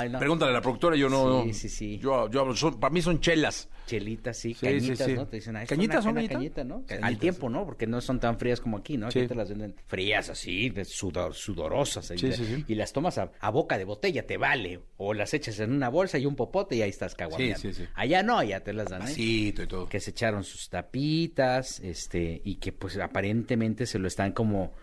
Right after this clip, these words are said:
Speaker 1: le están, están diciendo que es el nuevo amor de mi Luismi.
Speaker 2: Anda, qué do-, oye, y, pero él, él debe ser amigo de, bueno,
Speaker 1: Pues eran
Speaker 2: de Enrique
Speaker 1: carnales,
Speaker 2: Ponce.
Speaker 1: ¿no?
Speaker 2: Sí,
Speaker 1: Es
Speaker 2: sí, sí,
Speaker 1: todo ese,
Speaker 2: porque
Speaker 1: ese
Speaker 2: el,
Speaker 1: grupo,
Speaker 2: el
Speaker 1: mi-
Speaker 2: Ponce es muy amigo de Miguel Alemán.
Speaker 1: Exactamente.
Speaker 2: Y es parte de un grupo.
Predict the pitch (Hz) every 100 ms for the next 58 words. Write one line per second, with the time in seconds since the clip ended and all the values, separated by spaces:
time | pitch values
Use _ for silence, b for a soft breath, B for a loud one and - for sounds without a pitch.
0 | - 104 131 110 - 107 107 - 120 107
1 | 117 113 120 110 107 110 123 120 104 117
2 | 123 92 80 76 87 - - B B B
3 | B B B B - - - 135 147 170
4 | 175 147 - - 117 117 110 110 120 139
5 | 113 - 110 117 - 113 131 135 143 147
6 | 151 - 139 143 123 135 202 151 104 92
7 | - 113 190 - - - B B B B
8 | 101 120 131 98 110 110 139 160 143 156
9 | 226 254 - 151 226 123 175 127 127 127
10 | 110 113 113 117 123 117 104 101 - 139
11 | 170 147 143 131 131 110 107 107 110 117
12 | 90 87 95 92 117 101 101 113 - 113
13 | 113 95 117 170 - 92